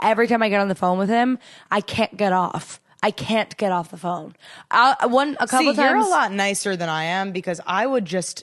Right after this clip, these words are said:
Speaker 2: I simply hang up. You called me on my birthday and I was on the phone with my dad and my sister was like, "Did you just hang up on Daddy?" I was like, "Yeah, I did."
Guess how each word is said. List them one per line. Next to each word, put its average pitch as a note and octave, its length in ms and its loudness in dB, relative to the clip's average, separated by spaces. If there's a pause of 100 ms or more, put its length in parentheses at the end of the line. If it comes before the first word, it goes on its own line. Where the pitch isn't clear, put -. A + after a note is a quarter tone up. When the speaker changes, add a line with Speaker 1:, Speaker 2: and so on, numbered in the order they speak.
Speaker 2:
I G3+ 120 0
simply F3+ 420 -4
hang E3+ 240 -4
up. F3 300 -4
You G#3 160 -2
called A3+ 340 -2
me A3+ 140 -2
on G#3+ 100 0
my F#3+ 120 0
birthday E3+ 340 0
and F#3 80 0
I F3 40 0
was E3+ 120 -4
on F3 100 -2
the F3 60 -6
phone F3 160 -6
with F3 120 -6
my E3 140 -2
dad D#3+ 300 -2
and F#3 120 -4
my F3 120 -4
sister F#3+ 260 -8
was G3 100 -8
like, F#3+ 140 -8
"Did F3+ 140 -12
you G#3+ 80 -8
just F#4 160 -10
hang E3 240 -4
up D#3 180 -6
on E3+ 380 -4
Daddy?" F#3+ 480 -4 (320)
I G#3 40 -4
was G#3+ 120 -4
like, F3+ 120 -4
"Yeah, G#3 200 2
I F#3+ 100 2
did." D#3 380 0